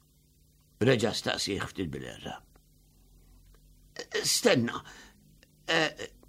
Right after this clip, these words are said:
min għalija, eh, Joe għalli. Id-detective nizzel it-telefon u ħaseb. Mela,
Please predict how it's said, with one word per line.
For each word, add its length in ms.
min 240
għalija, 460
eh, 200
Joe 420
għalli. 320
Id-detective 680
nizzel 460
it-telefon 720
u 80
ħaseb. 500
Mela, 480